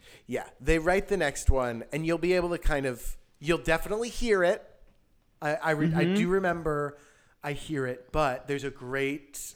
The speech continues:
Speaker 1: uh, it, it, there's a great little storyline that goes on.
Speaker 2: Mm-hmm.
Speaker 1: Yeah.
Speaker 2: And I, like, that's exciting because obviously, I mean, you know, I think RuPaul overall is, is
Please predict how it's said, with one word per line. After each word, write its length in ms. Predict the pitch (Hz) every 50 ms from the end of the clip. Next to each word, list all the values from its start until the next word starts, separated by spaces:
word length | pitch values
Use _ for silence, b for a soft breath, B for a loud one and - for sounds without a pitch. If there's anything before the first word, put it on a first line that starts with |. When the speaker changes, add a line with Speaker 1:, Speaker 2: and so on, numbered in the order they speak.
| - _ -
Speaker 1:
uh, 600 | 139 127 123 123 120 117 117 117 117 117 120 - - _ _ _ _ _ _ _ _ _ _ _ _ -
it, 100 | - - -
it, 260 | 196 220 226 - 196
there's 180 | 180 180 170 175
a 40 |
great 240 | 160 147 175 175 170 165
little 140 | 151 147
storyline 640 | 139 - - 139 123 113 107 104 104 107 113 113 113
that 140 | 110 - -
goes 180 | - 110 110
on. 160 | 113 110 - - - - _ _ -
Speaker 2:
Mm-hmm. 180 | 131 135 156 160 - -
Speaker 1:
Yeah. 80 | - - - B B B B B B B B
Speaker 2:
And 140 | B 139 -
I, 240 | - 156 180 180 135 -
like, 180 | 160 170 160 -
that's 220 | 196 196 - -
exciting 360 | - - - 120 104 101 101 98
because 220 | 98 95 110 107
obviously, 420 | 127 123 127 123 - - 107 101
I 60 | 78 90
mean, 380 | 90 95 92 87 92 92 87 - -
you 140 | - 101 101
know, 200 | 85 80 82 - -
I 60 | 95
think 200 | 87 - 95 - -
RuPaul 400 | 101 95 - - 98 92 90 64
overall 540 | 76 87 85 87 82 85 85 85 85 87 - -
is, 240 | 87 82 - - - -
is 320 | 85 80 80 - - -